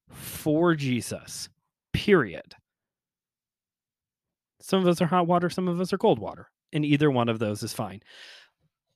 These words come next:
This is one of my favorite sermons to preach now, ever since I got this lesson.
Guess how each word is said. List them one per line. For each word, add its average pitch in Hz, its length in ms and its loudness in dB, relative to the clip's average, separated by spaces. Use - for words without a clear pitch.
This 247 200 2
is 180 80 0
one 165 160 0
of 135 60 -4
my 123 120 -4
favorite 117 360 -6
sermons 117 420 -6
to 110 80 -12
preach - 440 -10
now, 101 280 -12
ever 123 220 -4
since 113 300 -10
I 101 240 -10
got 107 260 -2
this - 240 -14
lesson. 101 440 -14